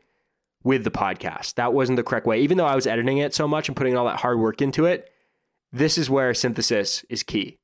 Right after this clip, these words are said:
and curation is key when you have a platform that enables you to get discovered because what you're doing is so novel.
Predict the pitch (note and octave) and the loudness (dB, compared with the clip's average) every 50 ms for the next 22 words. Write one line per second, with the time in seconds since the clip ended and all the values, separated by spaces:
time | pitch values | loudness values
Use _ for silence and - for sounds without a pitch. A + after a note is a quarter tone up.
0 | _ - - A2+ A#2 - - A#2+ A#2 A2+ A2+ - - G#2+ F#2+ - - - - G2 | _ -8 -6 -6 -2 0 0 2 2 2 0 0 -2 -2 -4 -4 -6 -6 -6 -6
1 | - - - _ _ _ _ _ _ _ _ - B2 B2 A#2+ A#2 A#2+ B2 A#2 G#2 | -6 -8 -12 _ _ _ _ _ _ _ _ -2 0 2 2 2 2 2 0 0
2 | - A#2 G#2+ G#2 - A#2 A2+ G#2+ G2+ G#2 G2+ G2+ F#2+ A2+ G2 F#2+ G2+ G#2 G2 G#2+ | 0 0 0 0 0 0 0 0 0 0 -2 -2 -2 -2 -2 -2 -2 -2 -2 -2
3 | F#2+ - - - - A2 G2 G#2 G2+ G2 G#2+ - A2 - A2 G#2+ E2+ G2+ G2 - | -4 -4 -4 -4 -2 -2 0 -2 -2 -2 -2 -4 -4 -2 -2 -2 -2 -2 -2 -2
4 | B2 A#2 A2 G#2 G2 - - - C#3+ C3+ A#2+ A2 G2 A2+ A#2+ F2+ E2 - - | 0 0 0 0 -2 -2 0 0 2 2 2 2 2 0 0 -2 -4 -8 -10